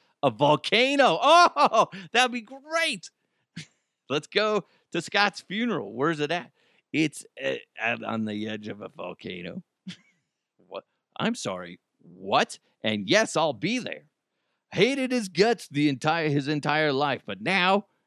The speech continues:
now this is gonna be a spectacle worth, uh, going to.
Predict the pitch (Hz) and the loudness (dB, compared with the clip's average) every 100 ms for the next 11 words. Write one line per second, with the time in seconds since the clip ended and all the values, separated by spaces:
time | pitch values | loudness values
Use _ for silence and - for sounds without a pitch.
0 | - 127 156 156 156 143 143 139 123 135 | -4 2 4 4 2 2 0 -2 -4 -2
1 | 123 123 120 120 113 - 104 - 107 - | -2 -2 -4 -4 -6 -8 -10 -6 -8 -6
2 | 98 98 90 95 _ 98 101 92 101 87 | -8 -8 -8 -12 _ -8 -6 -6 -8 -8
3 | 85 82 _ 101 107 101 95 - 85 | -8 -12 _ -10 -8 -6 -8 -10 -12